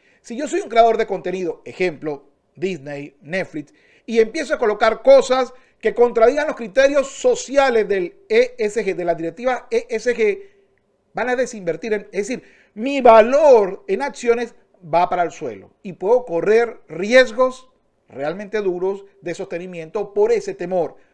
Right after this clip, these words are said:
porque quien está escribiendo esto no son pequeños inversionistas, no son diez millones de pequeños inversionistas, es uno solo que maneja billones de dólares y está teniendo posiciones políticas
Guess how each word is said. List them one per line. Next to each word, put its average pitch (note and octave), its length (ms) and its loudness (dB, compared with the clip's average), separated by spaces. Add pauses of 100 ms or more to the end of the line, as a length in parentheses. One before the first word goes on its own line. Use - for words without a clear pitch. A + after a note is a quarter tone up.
(120)
porque D#3 300 -12 (380)
quien G3 200 0
está A#3 180 -2
escribiendo A#3+ 640 -4
esto A3 420 -4 (260)
no D#3+ 160 -14
son F#3+ 220 -6
pequeños F#3+ 320 -8
inversionistas, C#3 680 -14 (280)
no F#3 160 -8
son A#3+ 280 -2
diez C4+ 280 -4
millones B3 380 -2
de G3+ 40 -10
pequeños F#3 280 -10
inversionistas, E3 560 -14 (220)
es F3 180 -14
uno A#3+ 220 -8
solo G3+ 400 -2 (280)
que E3+ 120 -10
maneja G3 480 -6
billones D#3 680 -8
de C3 100 -10
dólares G#2 500 -16 (1200)
y A#3 320 -8 (100)
está D3 300 -6
teniendo F#3+ 380 -10
posiciones B2+ 440 -16
políticas - 520 -18